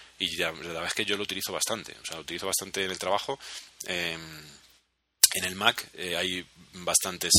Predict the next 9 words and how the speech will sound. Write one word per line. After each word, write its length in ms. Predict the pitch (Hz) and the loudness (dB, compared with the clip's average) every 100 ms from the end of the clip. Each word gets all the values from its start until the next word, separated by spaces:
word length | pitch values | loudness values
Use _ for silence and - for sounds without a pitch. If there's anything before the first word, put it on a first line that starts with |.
| 87 | 6
aplicaciones 520 | 82 - 85 95 85 | 2 -2 -2 0 2
que 60 | 87 | 0
hacen 200 | 90 87 | -2 -4
el 140 | 85 | -4
mismo, 520 | 82 85 87 87 82 - - - - - | -2 -2 -2 -8 -8 -12 -18 -20 -20 -8
eh, 140 | 90 | -6
la 160 | 85 147 | -4 -2
misma 200 | 92 95 | -2 -2
función, 520 | - 107 139 160 180 | -2 -2 0 -2 -6